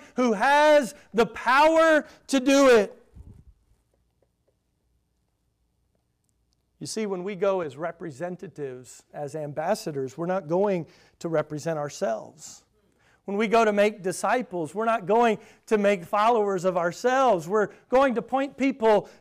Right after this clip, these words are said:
to Jesus. You see, if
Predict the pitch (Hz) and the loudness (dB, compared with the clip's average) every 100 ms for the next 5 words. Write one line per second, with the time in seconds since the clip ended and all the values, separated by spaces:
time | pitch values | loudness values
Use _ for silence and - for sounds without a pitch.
0 | - 254 165 156 254 311 277 214 202 - | -6 -4 -4 -6 0 4 4 2 0 -4
1 | - - - - - - - _ _ _ | -16 -18 -20 -20 -20 -20 -20 _ _ _
2 | _ _ _ _ _ 220 285 294 254 - | _ _ _ _ _ -6 0 4 4 2